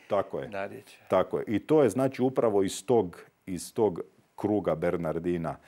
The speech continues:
Speaker 1: e, formirano i bilo i ostavljeno zapravo nama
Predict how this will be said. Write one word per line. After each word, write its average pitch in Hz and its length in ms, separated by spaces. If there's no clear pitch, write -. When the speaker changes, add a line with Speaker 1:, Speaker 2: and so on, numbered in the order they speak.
Speaker 1:
e, 82 260
formirano 123 880
i 92 120
bilo 117 360
i 98 120
ostavljeno 98 580
zapravo 92 600
nama 90 520